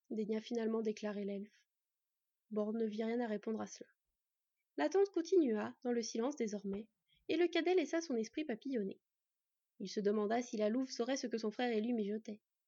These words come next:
Et si elle devinait, tenterait-elle de les retrouver pour se joindre à eux ? ou juste leur passer un savon ? Un petit sentiment de culpabilité le tarabiscotait. Peut-être aurait-il dû laisser un petit mot.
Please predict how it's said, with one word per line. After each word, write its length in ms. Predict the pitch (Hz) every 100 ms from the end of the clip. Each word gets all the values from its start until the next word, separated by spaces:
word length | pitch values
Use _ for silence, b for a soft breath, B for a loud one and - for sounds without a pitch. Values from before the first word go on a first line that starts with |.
| _ b b b -
Et 80 |
si 180 | 311 359
elle 140 | 381 247
devinait, 480 | 233 220 214 226 - _ _
tenterait-elle 460 | 311 311 233 220 226
de 80 |
les 100 | 220
retrouver 380 | 214 220 - 269
pour 160 | 294 226
se 80 | 214
joindre 240 | 220 220
à 120 | 220
eux ? 180 | 269 427 _ _ _ _ -
ou 160 | 277 233
juste 240 | 220 240
leur 120 | 226
passer 240 | 220 214 226
un 120 | 214
savon ? 340 | 214 202 220 370 _ _ _ _ _ _ _ _ -
Un 120 | 269
petit 240 | 349 381
sentiment 360 | 415 349 359 359
de 80 | 254
culpabilité 640 | 294 285 226 226 220 294
le 120 | 262
tarabiscotait. 720 | 220 208 202 240 - 208 - _ _ _ _ _ _ -
Peut-être 380 | 196 226 233 226
aurait-il 360 | 220 226 233
dû 120 | 247
laisser 240 | 277 233 277
un 140 | 247
petit 300 | 220 226 -
mot. 220 | 277 226